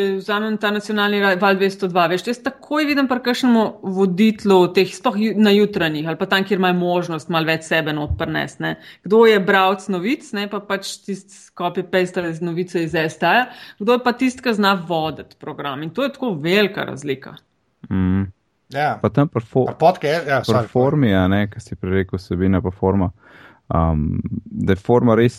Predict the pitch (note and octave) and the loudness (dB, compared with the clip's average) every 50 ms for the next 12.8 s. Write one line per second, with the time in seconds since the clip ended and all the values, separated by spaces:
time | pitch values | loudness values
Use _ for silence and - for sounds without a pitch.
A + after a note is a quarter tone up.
0 | - - - - G#2 - - G2+ G2+ G2 G2 G2 F#2 D2+ D#2 E2 - - F2+ - | -14 -10 -6 -6 -4 -2 0 2 2 2 2 2 2 0 0 0 -2 -4 -6 -4
1 | G#2 F#2 F#2 - - G#2 F2+ E2+ F2 D#2+ D#2+ G2+ F#2+ G#2+ G#2+ A2 - F#2 - G#2 | -4 -4 -4 0 0 0 2 2 -2 0 2 4 4 4 2 0 -4 -2 0 2
2 | G#2 A2+ B2+ B2+ - - D2 C#2 - F2 F2+ F#2 - - - - E2+ F2 F#2 G2 | 2 2 2 0 -2 -6 -6 -4 -6 -6 -8 -10 -8 -10 -8 -4 -2 -2 -2 -2
3 | - - F#2 F2+ - F2+ E2+ E2 F2 G2 A2 A2+ B2 B2 A#2+ A#2+ B2+ C3+ C3+ - | -2 -4 -6 -2 0 0 2 2 4 2 2 4 2 2 2 2 2 0 0 -2
4 | _ - _ - - - - D#2+ D#2+ E2 E2 - - - - - - D#2 D2+ C#2 | _ -20 _ -20 -14 -6 -4 -2 -2 -2 -2 -4 -6 -8 -10 -6 -4 -2 -2 -2
5 | A#1+ - - - E3 E3+ E3+ E3+ E3 D#3+ D#3 - C#3+ D3+ B2+ F2+ B2+ B2 B2+ A#2+ | -2 -4 -6 -4 -2 0 2 2 4 4 4 4 4 4 2 4 6 6 6 6
6 | A2+ F#2+ G2 F#2 G#2+ C3+ - - - D#3 - - - D#3 E3+ G3 G#3+ - - - | 4 4 2 2 2 0 0 0 -2 -2 -2 0 0 2 2 2 4 4 4 4
7 | - A#2+ G#2 G#2+ A#2 B2+ C#3 C#3+ D#3+ D3+ C#3 C#3+ D3+ D3+ D3 C#3 B2 A#2+ A#2+ B2 | 4 4 2 2 2 2 0 0 0 0 0 0 0 2 2 2 2 2 0 0
8 | - D3 C#3 B2+ - - - G#2 F#2+ - G#2+ G2 G2+ G2+ F#2+ - G#2+ - - A2+ | -2 -4 -4 -4 -4 -4 -6 -8 -8 -6 -6 -4 -4 -4 -6 -6 -8 -8 -8 -4
9 | B2+ B2+ A#2+ A2+ A2 A2 G#2+ G#2 G2+ F#2 F#2+ - - _ - - - - A#2 A2+ | 0 0 0 2 0 0 0 0 -2 -4 -6 -10 -12 _ -20 -18 -6 -4 -4 -2
10 | - C3 A#2 - B2+ A#2+ B2 A2 - - - - - - - - - E3 C#3 - | -2 -2 -2 0 2 4 4 4 4 0 -2 0 0 0 -2 -2 0 0 2 4
11 | B2+ B2 A2 A2 A2 A2+ B2+ D#3+ E3+ - - - - - - - F3 F3+ - G#3 | 4 4 4 2 0 0 0 0 0 0 -4 -10 -16 -10 0 4 4 4 4 4
12 | F#3+ E3+ F3+ - - G3 - - F3+ F3 F3+ - - D#3 C#3 C#3 | 4 2 2 4 4 0 0 0 -2 -6 -6 -2 -2 -2 0 -2